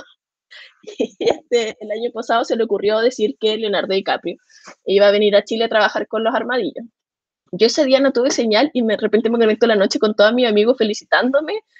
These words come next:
y lo más triste es que nos llamaron del fan club de Leonardo <laughs> DiCaprio preguntándonos cuándo venía. No cacharon que era broma. Pero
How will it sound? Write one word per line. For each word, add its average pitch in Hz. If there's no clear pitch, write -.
y 294
lo 277
más 262
triste 247
es 262
que 220
nos -
llamaron 226
del 233
fan 226
club 294
de 294
Leonardo 285
<laughs> -
DiCaprio -
preguntándonos 311
cuándo 269
venía. 269
No 240
cacharon 262
que 262
era 254
broma. 240
Pero 220